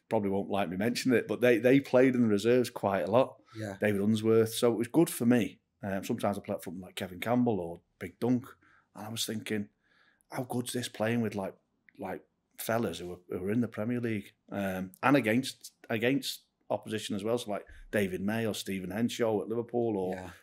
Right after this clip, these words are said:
Speaker 1: whatever. I was getting all these good experiences. And, um, and it was, it was really good for me. And then I think you came, we had a couple of trialists coming in, as, as any club does. And I think, I remember you coming, I think we played at Gig Lane, didn't we, once?
Speaker 2: Yeah, yeah,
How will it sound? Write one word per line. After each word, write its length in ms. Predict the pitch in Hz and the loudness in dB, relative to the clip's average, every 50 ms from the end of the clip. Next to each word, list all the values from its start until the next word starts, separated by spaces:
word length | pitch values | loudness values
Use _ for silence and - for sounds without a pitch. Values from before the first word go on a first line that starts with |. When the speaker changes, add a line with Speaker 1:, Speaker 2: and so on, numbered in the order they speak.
| _ _ | _ _
Speaker 1:
whatever. 300 | - 101 117 135 139 139 | 0 0 2 2 2 2
I 40 | |
was 100 | 117 107 | 2 2
getting 180 | - 127 101 131 | 2 2 4 4
all 100 | 139 143 | 6 6
these 200 | 131 127 113 - | 6 6 4 6
good 120 | - 131 | 6 4
experiences. 720 | 120 - - - - 127 127 135 135 120 - - 87 - - - _ - - - - - - - - - - - - - - - - - _ _ _ - | 4 4 4 4 6 8 8 8 6 4 0 -2 -4 -6 -8 -10 _ -20 -20 -20 -18 -18 -18 -18 -18 -18 -18 -20 -20 -20 -20 -20 -20 -20 _ _ _ 0
And, 180 | 110 107 110 110 107 110 110 107 104 | 2 4 4 4 4 4 4 4 2
um, 80 | 104 - - _ _ _ _ _ _ _ _ _ _ _ _ _ _ _ _ _ _ _ _ _ _ _ _ _ - | 0 -2 -8 _ _ _ _ _ _ _ _ _ _ _ _ _ _ _ _ _ _ _ _ _ _ _ _ _ 2
and 140 | 117 117 | 2 2
it 80 | 113 104 | 2 2
was, 200 | 107 104 - - - | 0 -2 -6 -2 2
it 140 | 127 123 - | 2 2 2
was 280 | 120 113 110 - - - _ - | 0 -4 -6 -8 -12 -12 _ 4
really 260 | 131 131 131 120 107 | 6 6 6 6 4
good 220 | - 143 151 151 | 4 4 2 2
for 100 | - 151 | 2 4
me. 120 | 143 131 120 | 6 8 8
And 120 | 110 110 | 8 6
then 160 | 110 113 110 | 6 4 4
I 60 | 104 | 2
think 320 | - - - 131 117 - - - | 0 -2 -4 -4 -4 -6 -10 -8
you 220 | 131 120 127 139 | -4 -2 -2 -2
came, 300 | - - 127 117 113 107 | 0 2 4 4 6 6
we 80 | 113 123 | 6 6
had 80 | 120 | 4
a 40 | 123 - | 4 0
couple 200 | - - 117 110 | -6 -2 0 0
of 60 | 104 | 0
trialists 420 | - - 117 104 107 104 95 - | 2 2 4 4 4 2 0 -2
coming 240 | - - 110 101 101 | -4 -4 -2 0 2
in, 140 | 104 107 104 | 2 2 2
as, 260 | 104 101 101 - - - 101 | 2 0 -2 -4 -6 -6 -4
as 160 | 101 101 95 | -4 -2 0
any 200 | 98 101 113 113 | 0 0 0 0
club 280 | - - 98 90 85 - | 0 -2 -4 -6 -2 0
does. 220 | 113 104 92 90 | 2 2 2 0
And 80 | 92 95 | -2 -6
I 60 | 92 | -6
think, 180 | - - 101 | -4 -4 -2
I 60 | 107 107 | -2 -2
remember 320 | 107 110 120 123 123 113 | 0 2 2 2 4 2
you 100 | 110 107 | 2 0
coming, 320 | 101 - 117 117 110 107 | -2 -2 0 2 2 2
I 80 | 104 104 92 | 2 0 -2
think 80 | - - 120 - | -4 -4 -4 -4
we 20 | - | -2
played 260 | - 107 104 104 92 | 0 0 0 0 0
at 100 | 82 - | -4 -6
Gig 160 | - 104 95 | -6 -4 -2
Lane, 240 | 101 107 117 120 117 | -2 0 0 2 2
didn't 160 | 110 113 117 | 2 2 2
we, 80 | 117 117 | 0 0
once? 180 | 104 98 98 | 0 -2 -4
Speaker 2:
Yeah, 260 | 107 110 107 107 107 101 - _ _ | -4 -6 -6 -6 -8 -10 -14 _ _
yeah, 220 | - 123 120 120 | -4 -2 0 0